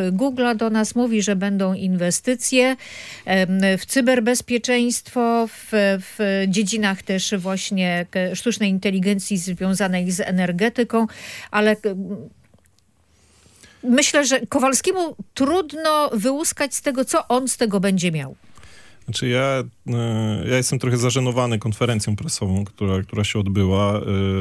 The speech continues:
Speaker 2: w której uczestniczył premier naszego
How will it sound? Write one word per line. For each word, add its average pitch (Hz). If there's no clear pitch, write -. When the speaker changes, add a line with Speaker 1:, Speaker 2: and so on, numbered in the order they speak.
Speaker 2:
w 101
której 104
uczestniczył 101
premier 104
naszego 98